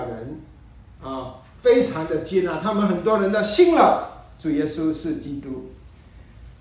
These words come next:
但是主耶稣现在经文说，他过了两天，他就离开了地方，去加利利。而且他说，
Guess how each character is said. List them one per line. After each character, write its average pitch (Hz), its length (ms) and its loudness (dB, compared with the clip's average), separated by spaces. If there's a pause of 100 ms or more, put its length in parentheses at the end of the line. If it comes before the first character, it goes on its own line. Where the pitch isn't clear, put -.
(300)
但 226 180 -2
是 214 300 2
主 185 160 -2
耶 208 160 4
稣 214 260 2
现 214 260 -2
在 208 180 2
经 214 200 -4
文 185 100 0
说， 208 500 0 (240)
他 202 180 2
过 349 160 10
了 269 160 6
两 175 260 2
天， 247 200 2
他 254 140 0
就 247 140 0
离 196 280 2
开 277 300 2
了 196 140 -2
地 202 80 -2
方， 185 260 -2
去 208 200 -10
加 233 300 -8
利 220 80 -8
利。 147 280 -10 (640)
而 285 120 4
且 269 160 4
他 254 140 6
说， 240 580 0